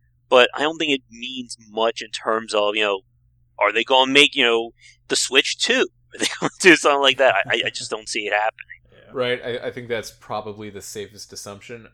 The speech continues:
Speaker 3: Uh, my imagination w-, was kind of running with this for a while. My, my thought was it'll look like an Apple T V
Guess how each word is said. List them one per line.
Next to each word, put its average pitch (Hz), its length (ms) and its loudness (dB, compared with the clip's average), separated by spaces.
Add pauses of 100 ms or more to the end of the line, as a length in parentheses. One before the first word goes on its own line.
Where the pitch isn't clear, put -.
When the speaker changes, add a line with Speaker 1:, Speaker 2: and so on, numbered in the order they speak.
(120)
Speaker 3:
Uh, 104 280 -12 (100)
my 120 280 -6
imagination 135 840 -8 (680)
w-, 127 180 -12
was 120 140 -16
kind 131 180 -10
of 117 100 -10
running 120 200 -6
with 127 160 -12
this 139 160 -6
for 147 140 -10
a 139 100 -6
while. 143 460 -8 (180)
My, 123 340 -12
my 117 140 -12
thought 156 320 -8
was 143 160 -6
it'll 117 300 -12
look 139 240 -8
like 139 180 -8
an 117 60 -10
Apple 113 260 -10
T 117 200 -12
V 92 260 -16